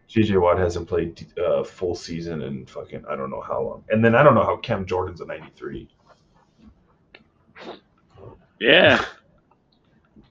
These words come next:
Speaker 1: You know, little sidetrack there, but yeah.
Speaker 2: <laughs>
Speaker 1: Um, yeah, you know, Pittsburgh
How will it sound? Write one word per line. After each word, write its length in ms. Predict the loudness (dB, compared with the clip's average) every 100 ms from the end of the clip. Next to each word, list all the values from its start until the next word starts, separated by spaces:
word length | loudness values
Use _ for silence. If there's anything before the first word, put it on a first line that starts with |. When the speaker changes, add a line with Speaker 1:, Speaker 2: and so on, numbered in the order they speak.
| _ _ _
Speaker 1:
You 160 | -10 -8
know, 280 | -8 -8 -12 -18 _ _ _ _ -6
little 260 | -2 -2
sidetrack 580 | -4 -4 -4 -4 -6 -6
there, 200 | -4 -4
but 180 | -4 -8 -8
yeah. 220 | -12 -14 -20 _ _ _ _ _ _ _ _ -6
Speaker 2:
<laughs> 480 | -6 -8 -20 -12
Speaker 1:
Um, 340 | -8 -6 -8 -12 -18 -20 -20 _ -20 -20 -20 -20 -20 -20 -20 -20 -20 -20 -20 -20 _ -20 -20 _ _ _ _ -10
yeah, 320 | -6 -6 -8 -16 -20 _ -20 -14
you 80 |
know, 160 | -12 -12 _ _ _ _ _
Pittsburgh 400 | -4 -2 -2 -4